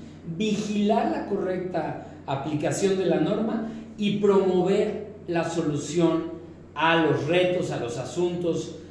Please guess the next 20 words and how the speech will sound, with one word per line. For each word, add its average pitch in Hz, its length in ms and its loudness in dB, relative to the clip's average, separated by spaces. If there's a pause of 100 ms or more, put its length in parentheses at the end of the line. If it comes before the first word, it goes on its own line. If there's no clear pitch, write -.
(140)
a 135 100 -2
los 131 520 -4
problemas 160 880 2 (240)
relacionados 131 1080 -4 (100)
con 113 180 -8
el 107 80 -6
proceso 113 560 -10
de 104 80 -10
urbanización. - 720 -14 (480)
Entonces, 202 680 2
otra 190 260 4
vez 269 180 6
lo 190 100 0
que 165 80 2
decíamos 170 460 0
hace 175 180 -6
unos 180 160 -6
segundos, 220 540 -2 (680)
es 170 180 2
pionera 180 840 2